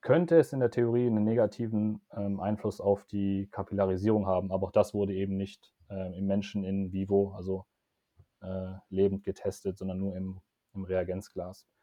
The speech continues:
Aber wenn man halt alles zusammennimmt, äh, manifestieren sich im Bereich der Ausdauerleistungsfähigkeit schon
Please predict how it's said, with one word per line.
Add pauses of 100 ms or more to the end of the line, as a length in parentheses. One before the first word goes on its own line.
(640)
Aber
wenn
man
halt
alles
zusammennimmt,
äh,
manifestieren
sich
im
Bereich
der
Ausdauerleistungsfähigkeit
schon